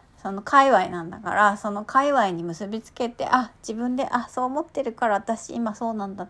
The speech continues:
たって、またドブにはまっちゃったぞ、うっかり、みたいなさ。ドブだからすぐ出れるんだった、よいこらせっつって出てきてさ、あ、じゃあ私どうなりたいんだったっけって。あ、私は愛されたい。私は、えー、私は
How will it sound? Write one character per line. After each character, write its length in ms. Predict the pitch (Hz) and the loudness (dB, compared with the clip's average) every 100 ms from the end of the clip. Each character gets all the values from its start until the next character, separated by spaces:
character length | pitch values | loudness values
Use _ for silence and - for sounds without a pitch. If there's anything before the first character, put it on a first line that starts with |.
| _ | _
た 80 | 185 | -12
っ 60 | |
て、 120 | 202 190 | -10 -12
ま 120 | 190 | -8
た 120 | 214 | -4
ド 160 | 202 196 | -4 -4
ブ 120 | 214 | -4
に 100 | 220 | -6
は 100 | 220 | -6
ま 100 | 214 | -6
っ 80 | 233 | -6
ち 80 | 233 | -8
ゃ 40 | |
っ 40 | 240 | -6
た 140 | 254 | -6
ぞ、 140 | 226 | -4
う 20 | 185 | -6
っ 20 | - | -6
か 120 | 208 | -6
り、 120 | 196 | -4
み 120 | - | -10
た 120 | - - | -12 -14
い 80 | |
な 60 | - | -16
さ。 140 | - - - - - - _ | -20 -20 -20 -20 -20 -20 _
ド 80 | 208 | -2
ブ 120 | 214 | 0
だ 140 | 247 | -2
か 100 | 262 | 2
ら 80 | 214 | 2
す 140 | 185 254 | 2 -2
ぐ 120 | 226 | -2
出 140 | 185 | -2
れ 140 | 180 208 | -2 -2
る 80 | |
ん 80 | 220 | -2
だ 80 | 170 | -2
っ 100 | 165 | -2
た、 140 | 190 | -2
よ 160 | 185 214 | 0 0
い 60 | 214 | 0
こ 140 | - | -4
ら 100 | 170 | -6
せ 160 | - 208 | -2 -4
っ 60 | |
つ 100 | - | -4
っ 40 | - | -16
て 160 | - | -14
出 160 | 170 185 | -6 -6
て 180 | 185 180 | -6 -10
き 120 | - | -12
て 140 | - | -18
さ、 240 | 170 170 170 | -8 -8 -6
あ、 160 | 196 - | -10 -6
じ 100 | 214 | -2
ゃ 40 | |
あ 20 | 190 | -2
私 320 | 190 180 190 | -4 -10 -2
ど 120 | 190 | -2
う 60 | 190 | 0
な 100 | 175 | -4
り 120 | - | -4
た 100 | 165 | -6
い 80 | 202 | -4
ん 60 | |
だ 80 | 175 | -6
っ 60 | - - | -10 -12
た 80 | |
っ 60 | 160 - | -12 -2
け 140 | 240 | -2
っ 40 | |
て。 140 | 254 - - - - - - - - - | -2 -10 -20 -20 -20 -20 -20 -20 -20 -20
あ、 160 | - - | -16 -10
私 360 | - 202 202 - | -8 -6 -6 -2
は 120 | 226 | 0
愛 120 | 240 | 0
さ 140 | 240 339 | 4 4
れ 100 | 311 | 6
た 180 | 320 269 | 8 6
い。 80 | - - - | 2 -16 -8
私 320 | 247 277 - | -4 -2 4
は、 220 | 294 285 - - - - - - | 4 4 -4 -20 -20 -20 -20 -12
え 60 | - | -6
ー、 280 | 208 202 202 | -4 -2 -4
私 500 | 202 233 254 - 262 | -4 -4 -6 -6 -4
は 760 | 269 277 285 277 277 277 269 | -2 0 0 -2 -2 -4 -6